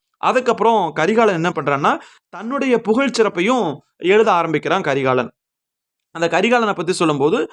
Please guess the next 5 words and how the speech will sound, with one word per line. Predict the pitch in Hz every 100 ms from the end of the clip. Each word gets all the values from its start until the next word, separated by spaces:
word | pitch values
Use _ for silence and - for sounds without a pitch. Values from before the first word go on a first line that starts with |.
| - _ -
"அவன் | 180 190
முதலாம் | 175 185 254 262 220
பெருநற்கிள்ளியினுடைய | 196 202 214 - 180 175 160 151 143
பேரன், | 139 139 143 151 214 226 - _ 156
இளஞ்சேட் | 196 254 247 247